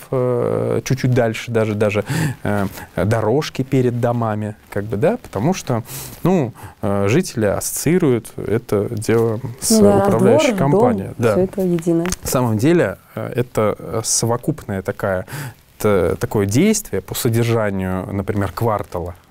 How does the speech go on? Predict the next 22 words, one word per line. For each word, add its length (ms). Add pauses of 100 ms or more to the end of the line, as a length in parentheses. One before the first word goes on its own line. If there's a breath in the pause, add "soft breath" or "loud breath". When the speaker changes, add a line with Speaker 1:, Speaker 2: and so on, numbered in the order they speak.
Speaker 1:
да, 240 (360 loud breath)
там, 160 (360 loud breath)
э, 380
где-то 460
управляющая 580
компания 480
выполняет 480
свои 240
обязательства, 720
где-то, 580 (120)
э, 400
какая-то 320
подрядная 440
организация, 600
которую 400
наняли 300
администрация, 840
например, 260
по 60
уборке 420
внутриквартальных 760 (180)
территорий. 480